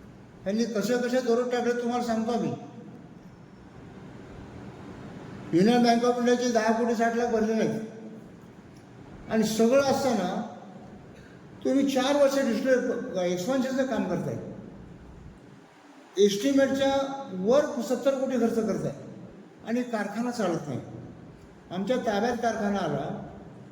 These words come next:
त्यावेळी सहा हजार चारशे ने क्रशिंग होतो. आमच्याकडं साडेचारचा कार-, साडेचार कॅपॅसिटीचा कारखाना, सिटी,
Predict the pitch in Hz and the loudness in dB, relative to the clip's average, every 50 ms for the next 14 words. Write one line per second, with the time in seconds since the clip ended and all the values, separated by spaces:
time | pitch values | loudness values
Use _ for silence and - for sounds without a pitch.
0 | - - - 214 226 233 240 233 233 - 233 202 185 202 220 226 233 240 233 214 | -12 -8 -4 -2 0 0 0 0 0 -2 -4 -4 -4 -4 -2 -2 0 0 -2 -2
1 | - 208 190 175 160 165 214 214 214 - - 170 151 - 214 202 160 131 120 - | -2 -2 -2 -2 -2 -4 -4 -4 -4 -6 -6 -6 -6 -4 -4 -4 -4 -4 -6 -6
2 | - - - - - - - - - - - - - - - - - - - - | -8 -8 -10 -12 -14 -16 -16 -18 -18 -20 -20 -20 -20 -20 -20 -20 -20 -20 -20 -20
3 | - - - - 180 208 226 226 262 262 262 269 269 269 277 262 269 269 - - | -20 -20 -12 -6 -4 -2 0 0 2 0 2 2 4 4 4 4 2 -2 -6 -8
4 | - - - 208 202 214 226 254 247 247 269 269 254 262 277 262 233 240 233 214 | -10 -10 -6 -4 -2 0 2 2 2 2 2 2 2 2 2 2 2 2 0 0
5 | 220 - 233 214 220 240 254 - 269 269 269 262 - - 247 240 226 240 226 226 | 0 0 0 0 2 2 2 2 2 2 0 0 0 0 0 0 0 0 0 0
6 | 240 240 233 233 220 208 202 202 208 208 190 175 170 160 - 202 196 180 | 0 0 0 0 0 0 0 0 0 0 0 0 -2 -2 -2 -2 -2 -2